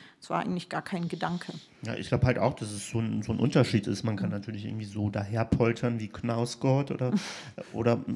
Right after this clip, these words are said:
Speaker 2: ja, und ich hab auch sehr das Gefühl, dass es in, dass dein Buch ein, ähm, ein sehr liebevolles Buch ist,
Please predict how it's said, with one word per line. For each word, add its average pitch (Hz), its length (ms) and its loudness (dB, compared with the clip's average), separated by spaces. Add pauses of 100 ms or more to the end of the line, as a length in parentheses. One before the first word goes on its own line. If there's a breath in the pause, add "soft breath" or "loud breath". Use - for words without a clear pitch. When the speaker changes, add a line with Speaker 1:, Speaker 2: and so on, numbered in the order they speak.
Speaker 2:
ja, 123 220 4
und 104 500 -2
ich - 380 -12 (160)
hab - 260 -10
auch 110 160 2 (180)
sehr 113 320 0
das 120 200 0
Gefühl, 127 600 2
dass - 260 -12
es - 160 -8
in, 107 460 0 (300 loud breath)
dass 104 120 -10
dein 107 180 0
Buch 127 260 4
ein, 107 540 2
ähm, 101 640 2 (560 soft breath)
ein 107 160 0
sehr 107 100 2
liebevolles 117 640 2
Buch - 320 2
ist, - 220 -2